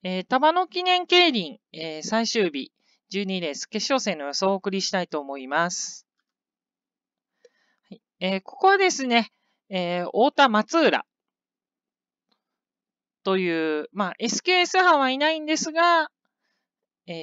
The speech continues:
ー、強力な有力選手が出てます。えー、その中で本命にしたいのが、えー、挙げたのが、えー、松浦番手の地元柏野ですね。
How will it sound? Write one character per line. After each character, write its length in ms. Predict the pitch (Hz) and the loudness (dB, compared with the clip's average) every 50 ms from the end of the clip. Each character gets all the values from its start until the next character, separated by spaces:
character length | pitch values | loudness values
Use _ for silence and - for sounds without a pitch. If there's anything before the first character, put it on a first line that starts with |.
| 156 151 151 | -12 -12 -14
ー、 60 | - _ _ _ _ _ _ _ _ _ _ - | -18 _ _ _ _ _ _ _ _ _ _ -6
強 160 | - 220 214 | -4 -2 -2
力 240 | 220 214 208 208 196 | -2 -2 -4 -4 -4
な 140 | 190 185 | -4 -2
有 120 | 185 202 214 | -2 -4 -4
力 220 | 247 247 - 240 | -4 -6 -6 -6
選 200 | 214 294 277 262 | -4 -4 -2 -2
手 120 | - - 196 | -2 -4 -4
が 100 | 170 151 | -4 -2
出 140 | 170 175 | -2 -4
て 220 | - - 165 147 139 | -2 -2 -2 -4 -4
ま 260 | 135 151 185 214 226 | -2 0 2 2 2
す。 400 | 226 - - - - - - _ _ _ _ _ _ _ _ _ _ _ _ - | 2 -2 -6 -8 -10 -12 -18 _ _ _ _ _ _ _ _ _ _ _ _ -10
え 140 | 185 175 170 | -8 -8 -6
ー、 20 | 170 | -6
そ 160 | - 285 302 | -4 -2 -2
の 80 | 381 | 0
中 260 | 415 440 453 - 392 277 | -2 -2 -2 0 0 0
で 80 | 220 | 0
本 220 | 208 - 269 285 302 | -2 -2 -4 -2 -2
命 160 | 302 302 294 | -2 -2 -2
に 100 | 302 302 | -4 -4
し 120 | - - | -2 0
た 120 | 349 339 359 | 2 2 2
い 60 | 339 | 2
の 160 | 330 311 311 | 0 -2 2
が、 260 | 330 349 359 359 - - _ _ _ _ _ _ _ _ _ _ - | 4 4 4 4 2 -2 _ _ _ _ _ _ _ _ _ _ -12
え 460 | 175 165 165 165 156 151 151 139 131 | -12 -10 -10 -12 -12 -14 -14 -16 -18
ー、 60 | 151 - - | -20 -14 -8
挙 140 | - 190 214 | -6 -4 -2
げ 120 | 262 277 | -2 0
た 140 | - 311 311 | 2 2 2
の 140 | 302 254 170 | 2 0 -4
が、 160 | 139 127 120 _ _ _ _ _ _ _ - | -6 -8 -8 _ _ _ _ _ _ _ -20
え 80 | 147 | -18
ー、 20 | 143 | -14
松 240 | 156 170 - - 240 | -14 -12 -6 -4 -4
浦 180 | 202 156 139 | -4 -4 -4
番 220 | - 165 214 240 254 | -6 -6 -6 -6 -6
手 160 | - 277 269 | -6 -6 -4
の 240 | 262 254 240 - - _ _ _ _ _ _ | -4 -6 -8 -10 -12 _ _ _ _ _ _
地 140 | - 185 220 | -12 -6 -4
元 260 | 277 320 311 302 302 | -2 -2 0 0 -2
柏 380 | - - 339 349 - 370 311 226 | -2 -2 -4 -2 -2 -2 -2 -4
野 120 | 190 156 | -4 -6
で 140 | - 139 131 | -6 -10 -12
す 160 | - - 131 | -14 -12 -10
ね。 220 | 147 160 175 - | -10 -10 -10 -10